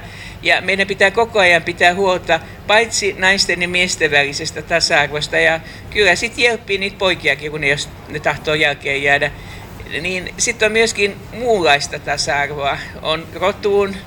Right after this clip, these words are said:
ikään, ää, ja, ja sit sosiaaliseen asemaan liittyvää tasa-arvoa. Ja mä oon erityisen iloinen nyt siitä, jos ajatellaan Suomea, joka on kylmän sodan aikana oli sellainen pussinperä ja nyt meille muuttaa vähän enemmän ihmisiä, sen, että myöskin näihin, jotka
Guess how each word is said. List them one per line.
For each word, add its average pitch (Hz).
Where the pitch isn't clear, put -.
ikään, 180
ää, 156
ja, 165
ja 170
sit 180
sosiaaliseen 190
asemaan 147
liittyvää 147
tasa-arvoa. 147
Ja 151
mä 190
oon 202
erityisen 196
iloinen 175
nyt 185
siitä, 190
jos 156
ajatellaan 160
Suomea, 175
joka 147
on 147
kylmän -
sodan 156
aikana 151
oli 156
sellainen 165
pussinperä 160
ja 147
nyt -
meille 147
muuttaa 151
vähän 160
enemmän 165
ihmisiä, 185
sen, 208
että 175
myöskin 180
näihin, 202
jotka 170